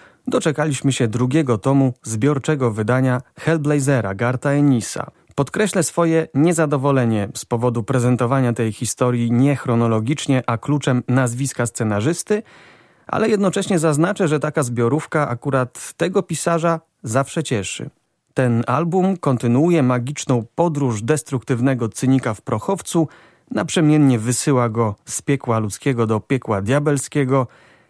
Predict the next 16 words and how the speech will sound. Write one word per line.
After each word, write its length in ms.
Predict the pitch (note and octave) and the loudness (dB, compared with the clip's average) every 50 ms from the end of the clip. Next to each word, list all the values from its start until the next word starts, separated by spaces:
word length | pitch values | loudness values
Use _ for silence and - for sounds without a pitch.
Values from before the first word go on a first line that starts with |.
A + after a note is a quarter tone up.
| _ _ _ - | _ _ _ -4
i 100 | F3+ - | -2 0
każe 320 | - C#3+ C#3 B2+ C3 B2 | 2 2 2 2 2 2
mu 140 | A2+ A2+ G#2+ | 2 2 2
zmierzyć 420 | G2+ A2 C3 D3 C3 C3+ C3 - | 2 2 2 2 0 -2 -6 -6
się 380 | - - B2 A#2+ B2 A#2+ B2 B2+ B2 | -6 -4 -2 0 2 2 0 0 -2
z 220 | - - - - _ - | -4 -8 -10 -12 _ -14
czterdziestymi 920 | - - - - - - G3+ F#3+ D#3 C3+ C3 - - - D#3 D3+ D#3 C#3 | -16 -12 -8 -4 -2 -2 0 0 0 0 -2 -2 -2 0 2 2 4 4
urodzinami. 680 | C3 C3 B2+ B2 A#2 A#2+ A#2+ A2 G2+ F2+ F2+ F2+ - _ _ _ - - - - - - _ _ _ _ _ - | 4 2 2 2 2 2 2 0 0 -2 -4 -8 -10 _ _ _ -20 -20 -20 -20 -20 -20 _ _ _ _ _ -4
Tak 160 | - D3 - | -4 -2 0
jak 200 | E3+ D#3 C#3 - | 0 -2 -2 -4
w 100 | - - | -8 -6
pierwszym 420 | - E3 G3+ A3 - - E3 B2 A2+ | -2 -2 -2 -2 -2 -2 0 0 0
tomie 400 | D#3+ F#3 G3+ F3+ D#3 C#3+ C#3+ - | 0 0 0 2 0 0 0 0
Ennis 300 | D#3 E3 D#3 C3+ A2+ - | 0 2 2 2 0 -2
się 160 | - - A#2+ | -2 -2 0
rozkręcał, 760 | A2 G#2 - - - C#3+ D#3+ E3+ E3 - G3+ G#3 A3 B3+ | 0 -2 -4 -4 -2 0 0 0 0 0 0 -2 -2 -4